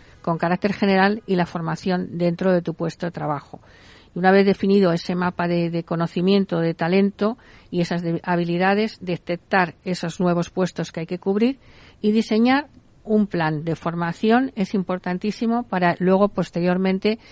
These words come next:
evaluar los, los resultados. De tal manera que aprovecharás ese relevo generacional, esa transferencia de conocimiento, esas nuevas habilidades que necesitas y que de alguna manera, eh, traen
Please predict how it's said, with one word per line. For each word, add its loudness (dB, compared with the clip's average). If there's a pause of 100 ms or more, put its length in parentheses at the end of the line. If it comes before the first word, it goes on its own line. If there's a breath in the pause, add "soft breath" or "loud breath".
(300 loud breath)
evaluar 4
los, 4
los 2
resultados. -4 (460 loud breath)
De 2
tal 4
manera 4
que -8
aprovecharás 2
ese -6
relevo 0
generacional, -6
esa -4
transferencia -4
de -4
conocimiento, 0 (300 loud breath)
esas 0
nuevas 2
habilidades 2
que -8
necesitas -2 (320 loud breath)
y 4
que 0
de -2
alguna -2
manera, 2
eh, -2
traen 2